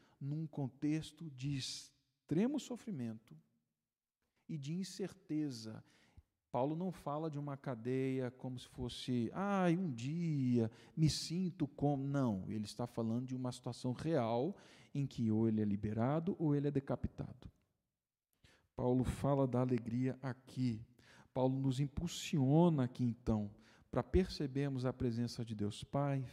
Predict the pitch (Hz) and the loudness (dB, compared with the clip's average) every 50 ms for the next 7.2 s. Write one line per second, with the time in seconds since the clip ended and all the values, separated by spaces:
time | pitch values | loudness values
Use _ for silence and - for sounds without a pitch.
0 | - - - - 131 131 131 131 131 117 113 110 - - - - - 123 123 - | -14 -12 -4 2 4 6 6 6 4 4 2 2 0 -6 -6 -2 -2 0 0 -2
1 | - - - - - 135 135 139 - - - - - - - - - - 120 113 | -6 -8 -8 -2 0 0 0 -2 -4 -10 -20 -20 -20 -20 -14 -6 0 4 4 6
2 | 110 107 107 113 127 151 180 196 196 180 151 143 139 135 135 - - 131 - - | 6 6 6 8 8 8 8 6 6 4 4 2 2 2 0 0 -4 -6 -4 -2
3 | 139 135 123 113 107 107 104 110 - - - - - - _ - - 123 135 165 | 0 2 2 2 2 2 -2 -4 -8 -14 -16 -20 -20 -20 _ -4 2 6 6 6
4 | 190 190 175 185 185 160 - - - 151 139 131 - 135 143 160 165 165 - 156 | 6 6 4 2 0 0 -2 -4 -4 -2 -2 -2 -2 0 0 0 0 0 -4 -6
5 | 139 - - 147 - 147 127 - - - 123 120 113 - - 120 117 - - - | -4 -2 -4 -4 -2 -2 -4 -4 -2 -4 -4 -4 -4 -6 -8 -12 -14 -14 -16 -20
6 | _ _ _ _ _ _ - - 127 120 117 120 117 117 117 113 104 107 - - | _ _ _ _ _ _ -6 -2 0 0 2 2 0 0 -2 -2 -4 -4 -8 -8
7 | - - - - | -10 -16 -18 -18